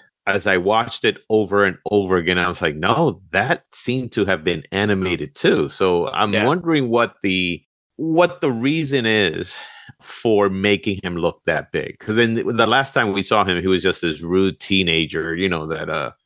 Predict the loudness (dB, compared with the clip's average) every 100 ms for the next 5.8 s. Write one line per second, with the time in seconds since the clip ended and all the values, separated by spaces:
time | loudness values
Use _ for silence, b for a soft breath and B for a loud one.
0 | b b b b b -6 -2 -2 0 -2
1 | -4 -2 0 2 0 0 2 0 2 2
2 | 4 2 2 0 0 -2 -2 0 0 -2
3 | -2 -6 -4 -4 -2 0 0 -2 -4 -2
4 | 0 2 2 2 2 2 0 0 0 0
5 | 0 2 2 -2 -2 -2 -2 -8